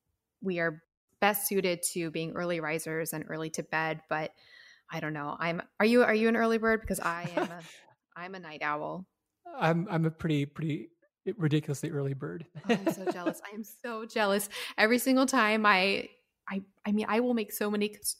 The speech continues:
Speaker 1: like, concentrated efforts to become a morning person, and it,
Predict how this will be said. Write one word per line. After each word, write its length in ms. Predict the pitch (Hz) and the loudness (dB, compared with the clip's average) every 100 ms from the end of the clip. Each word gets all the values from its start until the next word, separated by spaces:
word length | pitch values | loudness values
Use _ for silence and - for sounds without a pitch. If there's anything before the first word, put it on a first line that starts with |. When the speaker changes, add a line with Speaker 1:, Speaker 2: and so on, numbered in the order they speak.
| - | -8
Speaker 1:
like, 160 | 180 - - | -10 -10 -12
concentrated 560 | - 190 202 196 180 175 | -4 -2 -2 -4 -4 -2
efforts 480 | 165 165 165 - - | -2 -2 -4 -4 -6
to 400 | 196 170 160 160 | -4 -2 -4 -6
become 240 | 170 175 165 | -6 -4 -4
a 40 | |
morning 280 | 160 160 160 | -4 -6 -6
person, 460 | 175 175 226 233 | -8 -6 -2 -2
and 260 | 233 170 160 | -2 -4 -8
it, 120 | - | -10